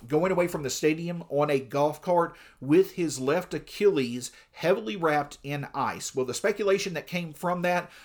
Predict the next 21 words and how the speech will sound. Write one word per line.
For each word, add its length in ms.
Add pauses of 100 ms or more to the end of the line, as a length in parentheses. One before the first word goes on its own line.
(120)
wound 380
up 180
coming 260
to 140
fruition. 600
It 100
was 100
announced 340
today 180
by 140
the 100
Memphis 260
Grizzlies 420 (280)
that 240
Brandon 560
Clarke 500 (140)
suffered 640
a 180
left 640
Achilles 640
tear 460